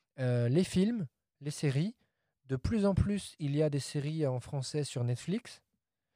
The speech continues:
Euh, donc, euh, regardez des séries. En plus, si vous regardez ça sur l'ordinateur, il y a un, un petit, euh, complément qu'on peut rajouter à, à Google Chrome qui s'appelle, euh,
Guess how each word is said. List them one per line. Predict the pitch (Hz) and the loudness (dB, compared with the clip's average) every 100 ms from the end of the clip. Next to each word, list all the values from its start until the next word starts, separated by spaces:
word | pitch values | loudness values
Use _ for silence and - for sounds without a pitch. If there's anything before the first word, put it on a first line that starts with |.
| _ _ - | _ _ -10
Euh, | 131 | -4
donc, | 123 127 - | 0 0 0
euh, | 117 113 | 0 0
regardez | 113 175 180 165 175 | -2 0 2 2 0
des | 160 | 0
séries. | - 131 165 240 _ _ _ _ _ _ _ - | 0 2 0 -2 _ _ _ _ _ _ _ -2
En | 131 | 2
plus, | - 208 - _ _ | 2 2 -4 _ _
si | - 160 | -8 -4
vous | 165 165 | -2 0
regardez | 160 156 160 160 | 2 2 2 0
ça | 190 | 0
sur | 160 135 | 0 0
l'ordinateur, | 147 143 139 131 127 202 233 120 _ _ _ _ _ - | 2 2 2 2 2 0 0 -2 _ _ _ _ _ -10
il | 131 | 0
y | |
a | 165 165 | 2 4
un, | 143 135 131 127 123 123 123 139 _ _ _ _ - | 6 6 6 4 4 4 2 0 _ _ _ _ -2
un | 127 | 2
petit, | 160 - 190 185 | 2 0 0 4
euh, | 143 139 135 | 6 4 2
complément | - 160 156 151 190 | 0 0 2 4 2
qu'on | - 143 | 2 0
peut | 143 | 2
rajouter | 131 131 139 165 151 | 2 2 2 2 4
à, | 135 123 127 123 123 123 _ _ | 4 2 2 2 0 -4 _ _
à | 127 120 117 117 117 | -4 -2 0 -2 -2
Google | 135 139 131 | -2 2 2
Chrome | - 175 247 - _ _ _ | 4 2 2 -4 _ _ _
qui | 135 | -4
s'appelle, | 135 123 147 143 | 0 2 2 4
euh, | 131 127 123 123 | 4 4 2 0